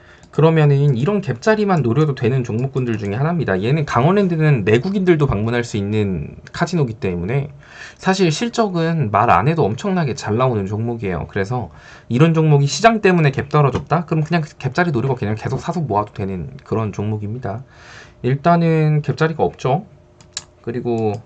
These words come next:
지금 볼벤 상단이긴 한데 지금 올라간 거는 단순 기대감 때문에 올라간 거여가지고 지금은 강원랜드 별로 안 살 것 같아요. 개파락 나오거나 아마 이만 칠천 원 아래로 내려오면은 그때 가서 좀 눈길을 줘도 되지 않을까?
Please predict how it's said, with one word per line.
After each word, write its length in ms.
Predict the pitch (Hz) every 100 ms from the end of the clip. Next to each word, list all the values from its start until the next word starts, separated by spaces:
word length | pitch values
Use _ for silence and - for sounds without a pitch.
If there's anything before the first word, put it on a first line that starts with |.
| - _ - - -
지금 260 | - 123 131
볼벤 380 | 131 135 180
상단이긴 560 | 170 185 196 190 170 175
한데 320 | 180 175 156
지금 640 | 147 120 143 139 127 110 95
올라간 460 | 117 147 151 143 120
거는 220 | 117 117
단순 340 | 110 104 120
기대감 440 | 113 135 139 143 131
때문에 280 | 127 120
올라간 400 | 110 90 101 101
거여가지고 640 | 95 98 90 87 - 143 143 - - -
지금은 520 | - 143 208 233 226
강원랜드 440 | 214 113 151 156 151
별로 160 | 143
안 120 | 120 98
살 160 | 147
것 100 | 151
같아요. 380 | 147 - - 139 - - - _ - -
개파락 500 | - 113 - 180 175
나오거나 680 | 135 98 131 135 107 123 143
아마 200 | 120 107
이만 340 | 104 113 147 147
칠천 420 | 147 185 - 170
원 120 | 147
아래로 340 | 95 95 120 110
내려오면은 640 | 98 117 101 110 104 -
그때 360 | - - 156 147
가서 260 | 117 113
좀 140 | 127 139
눈길을 360 | 104 104 127
줘도 180 | 117 101
되지 220 | - 92
않을까? 420 | 98 82 78 139